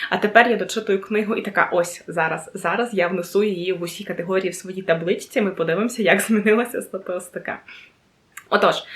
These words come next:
Station Eleven у мене вже на Kindle, думаю, що не буду її відкладати, щоб я могла ще ось якось відчути її зв'язок з «Море спокою». А, наступну книгу я вже навіть і прочитала, це Death in the Spires від К Дж Чарльз. Це,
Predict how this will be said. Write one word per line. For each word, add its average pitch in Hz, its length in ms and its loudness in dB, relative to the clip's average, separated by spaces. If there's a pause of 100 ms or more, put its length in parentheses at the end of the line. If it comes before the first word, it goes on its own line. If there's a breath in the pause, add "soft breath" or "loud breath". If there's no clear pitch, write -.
(240 loud breath)
Station 233 440 0
Eleven 196 480 2
у 170 80 -4
мене 175 240 2
вже 170 200 -2 (180)
на 165 100 -4
Kindle, 277 500 -2
думаю, 196 340 0
що 175 380 2
не 190 100 2
буду 170 240 -2
її 160 160 -6
відкладати, 180 540 2
щоб 202 260 -6
я 190 140 4
могла 190 360 0
ще 185 400 0 (320 loud breath)
ось 202 160 0
якось 202 360 2
відчути 220 400 0
її 208 260 2
зв'язок 202 580 0
з 208 480 0
«Море 190 400 0
спокою». 170 600 -4 (440 loud breath)
А, 202 160 6
наступну 403 320 6
книгу 285 220 4
я 233 120 6
вже 220 120 -2
навіть 208 260 2
і 226 80 -2
прочитала, 349 640 2
це - 220 0
Death 220 640 4
in 196 100 0
the 175 80 -2
Spires 359 640 2
від 196 140 -2
К 190 260 2
Дж 180 280 -4
Чарльз. 330 520 4
Це, 208 600 4